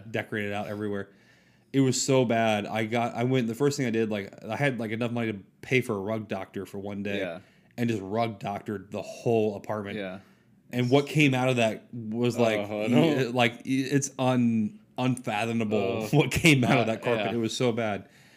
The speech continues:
Speaker 1: And, um, I was like, "Okay, like, I'm, I'm eating crap right now. I'm eating
Speaker 2: Yeah.
Speaker 1: crow, and I'm, like, trying to figure it out." And I was, I was already friends with Todd and Kyle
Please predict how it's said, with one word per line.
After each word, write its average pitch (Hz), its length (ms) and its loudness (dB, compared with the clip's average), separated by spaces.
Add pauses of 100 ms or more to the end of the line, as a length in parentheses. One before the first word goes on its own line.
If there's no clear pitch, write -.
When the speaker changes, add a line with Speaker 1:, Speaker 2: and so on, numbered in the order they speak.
(520)
Speaker 1:
And, 117 600 0 (180)
um, 107 480 -4 (920)
I - 40 -12
was 101 100 -8
like, 98 220 -6
"Okay, 110 200 0
like, 110 160 -2
I'm, 113 200 -4
I'm 117 160 -6
eating 135 300 4
crap 120 400 -4
right 95 160 -6
now. 95 120 -10
I'm 104 100 -6
eating 117 160 0
Speaker 2:
Yeah. - 100 -6
Speaker 1:
crow, 107 340 -2
and 101 100 -8
I'm, 104 200 -6
like, 104 280 -8
trying 127 180 -4
to 113 60 -6
figure 113 180 -2
it 107 60 2
out." 101 360 -2
And 107 440 -4
I 104 120 -6
was, 107 200 -4
I 107 160 -4
was 113 100 0
already 143 220 2
friends 123 300 -2
with 107 140 -2
Todd 107 440 -2
and 101 300 -6
Kyle 101 480 -6